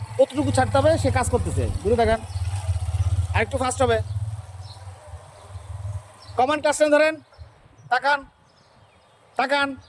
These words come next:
এবার ঘুরবে। তাকান, এবার আমার দিকে তাকান, আমার দিকে। এবার অ্যাক্সিলারেটর জমান, ক্লাচ ছাড়েন আগের মতন। হ্যাঁ, হ্যাঁ, হ্যাঁ,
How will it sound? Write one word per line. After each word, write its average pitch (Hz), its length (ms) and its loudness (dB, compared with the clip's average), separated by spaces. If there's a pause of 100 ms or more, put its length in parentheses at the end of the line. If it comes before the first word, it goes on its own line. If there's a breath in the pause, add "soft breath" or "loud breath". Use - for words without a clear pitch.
(120)
এবার 262 200 4
ঘুরবে। 262 340 4 (760)
তাকান, 262 320 2 (280)
এবার 277 200 6
আমার 277 220 2
দিকে 320 140 2
তাকান, 240 360 0
আমার 339 240 0
দিকে। 349 180 2 (1120)
এবার 294 160 2
অ্যাক্সিলারেটর 320 420 0
জমান, 330 360 0
ক্লাচ 285 340 -2
ছাড়েন 277 180 2
আগের 277 200 2
মতন। 208 240 -2 (1300)
হ্যাঁ, 214 340 0 (440)
হ্যাঁ, 214 320 0 (500)
হ্যাঁ, 247 260 0